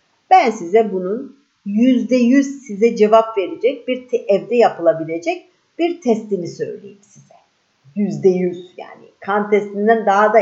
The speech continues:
iyi yani, bu kesinlikle. Okey. Şimdi, e, inşallah evinizde bu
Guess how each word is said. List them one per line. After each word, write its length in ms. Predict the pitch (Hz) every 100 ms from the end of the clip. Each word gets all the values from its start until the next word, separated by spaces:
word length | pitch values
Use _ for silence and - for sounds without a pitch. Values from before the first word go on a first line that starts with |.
| -
iyi 400 | 196 190 180 151
yani, 320 | 151 151 156 - -
bu 340 | 208 208 208 -
kesinlikle. 680 | 202 208 202 180 180 _ - _ _ _ - - _
Okey. 440 | 381 - 208 208 _ _ _ _ _
Şimdi, 520 | - - 381 262 - - _ _
e, 240 | - 202 202
inşallah 720 | 208 208 277 285 214 233 226
evinizde 760 | 214 208 185 160 175 180 - _ _ _
bu 180 | 208 -